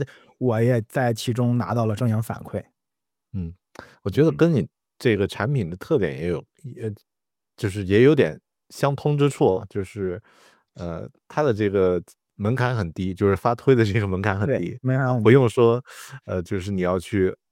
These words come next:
Speaker 2: 考虑很多很多的东西，然后要去把格式啊什么做到位，然后它又有很快的会有这个正向反馈，而且是，
Speaker 1: 对。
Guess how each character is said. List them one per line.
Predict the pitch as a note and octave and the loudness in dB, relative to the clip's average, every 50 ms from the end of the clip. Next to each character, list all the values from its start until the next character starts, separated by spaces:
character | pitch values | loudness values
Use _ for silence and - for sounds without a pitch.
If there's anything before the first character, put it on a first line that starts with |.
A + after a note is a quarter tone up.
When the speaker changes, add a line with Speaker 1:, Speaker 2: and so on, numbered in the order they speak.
| _ | _
Speaker 2:
考 | - - - F2 | -8 -6 -6 -4
虑 | F2 G#2 | -2 -2
很 | F#2+ - - F#2 D2 D2+ | -2 -2 -4 -4 -2 2
多 | G2+ A2 A2 | 4 4 4
很 | G2 F2 C#2+ | 4 0 -4
多 | D2+ F#2 F2+ | -4 -4 -4
的 | E2+ D#2+ | -4 -6
东 | E2 E2+ F2 | -8 -8 -10
西， | F2 - - D#2+ - - | -10 -12 -14 -16 -16 -14
然 | - E2+ E2 E2+ | -12 -10 -8 -8
后 | F2+ F2 | -6 -4
要 | F2 F2 F2 E2+ | -4 -4 -4 -6
去 | - - - F2 E2+ - - _ _ | -8 -10 -10 -10 -10 -10 -12 _ _
把 | - - - - | -6 -6 -6 -6
格 | - D#3+ D#3 E3 - | -8 -12 -10 -10 -10
式 | - - G#2 | -6 -4 -4
啊 | F2 D#2+ D#2 | -4 -4 -6
什 | - D#2 | -10 -12
么 | D#2 - | -14 -12
做 | - - F2 | -8 -8 -6
到 | E2 D#2+ D#2+ | -6 -6 -6
位， | D#2+ D#2 C#2+ - _ _ _ _ _ _ _ _ | -8 -8 -10 -12 _ _ _ _ _ _ _ _
然 | E2+ E2+ | 0 0
后 | F#2 F#2 | 0 2
它 | E2+ F2+ G#2 | 2 4 4
又 | G#2 G2 F#2 | 6 6 6
有 | F2 D#2+ - - | 6 4 2 -2
很 | - - - E2 D2 | -6 -8 -10 -10 -10
快 | - - A#2 G#2 F#2+ | -4 0 2 2 2
的 | E2 F2 | 0 -2
会 | - - F#2+ E2+ | -4 -4 -4 -2
有 | E2 D2+ - E2 - _ _ _ | -2 -2 -4 -8 -10 _ _ _
这 | - F#2+ F2 | -4 -2 -2
个 | E2 | -2
正 | E2 - G2+ F#2 | 0 0 0 0
向 | F2 - F2 E2 | 0 0 -4 -4
反 | - - E2 - | -4 -8 -8 -6
馈， | - - G2+ - - _ _ _ _ _ _ _ _ _ - | -4 -2 -2 -2 -4 _ _ _ _ _ _ _ _ _ -4
而 | - G2 | -4 -2
且 | F#2+ - F#2+ D#2 D3+ | -2 -2 -2 -2 -2
是， | E2 - - - F#2+ | -4 -6 -4 -4 -2
Speaker 1:
对。 | F2 F2+ | -2 -4